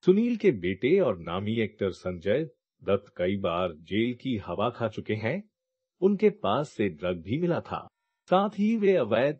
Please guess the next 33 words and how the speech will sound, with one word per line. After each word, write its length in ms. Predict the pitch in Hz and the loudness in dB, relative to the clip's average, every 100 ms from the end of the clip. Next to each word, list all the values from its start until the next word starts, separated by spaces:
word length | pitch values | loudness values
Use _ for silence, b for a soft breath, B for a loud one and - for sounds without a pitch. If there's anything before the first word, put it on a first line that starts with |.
| - | -2
तरीके 420 | 90 90 - 101 | -2 -2 -2 -2
से 200 | - 117 165 117 | 0 -2 -2 -6
हथियार 460 | 87 - 90 113 117 | -10 -6 0 0 0
रखने 360 | 92 - 98 | -4 -4 -6
के 140 | 107 95 | -2 -2
आरोप 440 | 87 82 120 - | -2 -4 -6 -4
में 120 | 98 | -4
भी 160 | 98 151 | -4 -6
जेल 240 | 151 165 | 0 0
गए। 280 | 113 85 90 _ _ _ _ | 0 -6 -8 _ _ _ _
संजय 280 | 180 196 233 | 2 4 4
के 140 | 226 220 | 2 0
कारण 400 | 151 147 175 196 | 2 2 0 -2
पिता 300 | - 107 123 | -2 0 0
को 200 | 127 143 147 | 2 2 2
काफी 300 | 104 117 151 147 | 0 0 0 2
बदनामी 500 | 104 87 104 120 135 | 2 0 -4 -4 -6
झेलनी 440 | 95 95 90 92 | -2 -2 0 -4
पड़ी। 280 | 92 95 101 | -2 0 0
फरदीन 420 | - 87 98 98 | -2 -4 -4 -6
खान 280 | - 98 110 | -4 -4 -2
के 120 | 107 | -4
पिता 280 | 95 - 90 | -4 -2 -4
फिरोज 420 | - 87 107 151 | -2 -2 -2 -2
खान 300 | - 101 135 | -6 -6 -4
भी 160 | 120 175 | -2 0
अपने 280 | 160 131 127 | 0 -2 -2
बेटे 340 | 90 90 107 | 0 -2 -4
की 120 | 101 | -4
वजह 320 | 87 85 101 | -6 -6 -6
से 160 | 113 113 | -4 -6
कई 280 | - 95 104 | -4 -4 -2
बार 280 | 95 92 | 0 -2